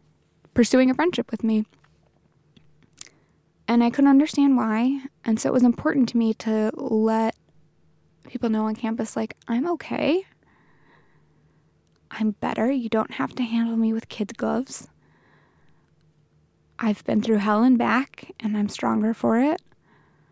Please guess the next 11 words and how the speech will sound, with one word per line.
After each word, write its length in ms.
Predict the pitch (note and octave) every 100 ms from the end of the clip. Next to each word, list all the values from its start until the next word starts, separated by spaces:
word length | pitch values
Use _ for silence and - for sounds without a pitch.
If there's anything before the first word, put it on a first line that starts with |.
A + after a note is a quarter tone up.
| _ _ _ _ _ _ _ _ _ _ _ _ _ _ _ _ _ _ _ _ _ _ _ _ _ _ _ _ _ -
And 160 | B3+
it 40 | B3+
was 120 | C4
also 220 | D4 D4+
important 600 | D4 C#4 C#4+ B3+ B3 B3 -
for 180 | B3
me 280 | A#3+ A#3 A#3
because 500 | A3+ A#3 B3 A#3 A#3 - _ _ _ _ _ -
to, 160 | - A#3 -
to 200 | - A#3+ G#3 -
sh-, 200 | A#3+ -